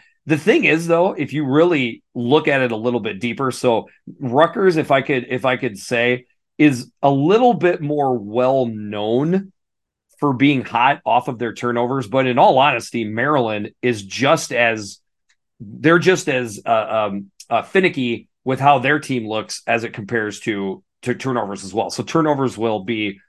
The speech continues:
one of, if not the first, second, and third biggest part of this game. You look at Rutgers, they beat Indiana to get to six wins. Everybody felt good about,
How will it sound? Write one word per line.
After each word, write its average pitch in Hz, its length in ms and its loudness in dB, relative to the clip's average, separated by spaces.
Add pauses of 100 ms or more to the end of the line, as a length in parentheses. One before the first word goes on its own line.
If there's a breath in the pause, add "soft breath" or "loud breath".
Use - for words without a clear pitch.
(200)
one 143 260 2
of, 135 180 2
if 127 160 -4
not 123 220 0
the 113 340 -6
first, 143 240 -2
second, 135 240 0
and 107 160 -8
third 120 220 -2
biggest 101 260 -8
part 104 340 -2 (300 soft breath)
of 113 140 -2
this 104 160 -10
game. 98 260 -6
You 127 120 0
look 180 180 4
at 170 80 0
Rutgers, 117 520 -6 (540 soft breath)
they 135 280 0
beat 143 460 0 (320)
Indiana 135 640 2 (300)
to 127 80 -2
get 131 220 0
to 123 160 2
six - 320 -4
wins. - 400 -8 (280)
Everybody 143 420 2
felt 135 340 0
good 117 380 0
about, 107 400 0